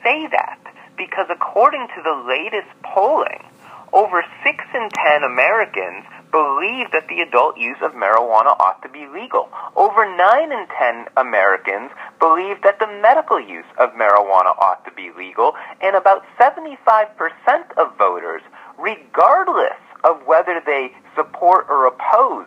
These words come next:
the legalization of marijuana, believe that this is an issue that is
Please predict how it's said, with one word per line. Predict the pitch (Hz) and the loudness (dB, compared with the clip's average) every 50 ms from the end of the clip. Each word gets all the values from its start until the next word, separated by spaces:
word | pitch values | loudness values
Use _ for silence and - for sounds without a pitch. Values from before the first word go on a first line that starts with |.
| - _ | -14 _
the | - 143 131 120 | -6 -6 -6 -6
legalization | 127 131 127 - 120 113 107 104 110 107 98 - - 107 | -8 -10 -10 -6 -4 -4 -2 -2 -4 -6 -6 -8 -8 -8
of | 101 95 | -8 -6
marijuana, | 92 98 90 87 90 90 87 82 82 80 78 - 87 90 104 - - - - - _ _ | -2 0 2 4 4 2 2 0 -2 -4 -2 -2 -2 -4 -4 -4 -8 -16 -20 -20 _ _
believe | - 180 165 156 139 143 170 196 226 247 269 240 - | 2 2 2 2 0 -2 -4 -6 -8 -10 -10 -4 -2
that | 202 185 - - 147 | -2 -2 -2 -2 -4
this | 175 208 196 | -4 -4 -4
is | - 247 220 | -6 -10 -8
an | 226 226 220 - - | -8 -8 -8 -8 -8
issue | 123 120 - - - 123 135 156 165 | -10 -10 -10 -10 -10 -10 -8 -2 0
that | 170 170 | 0 2
is | 170 165 | 0 -2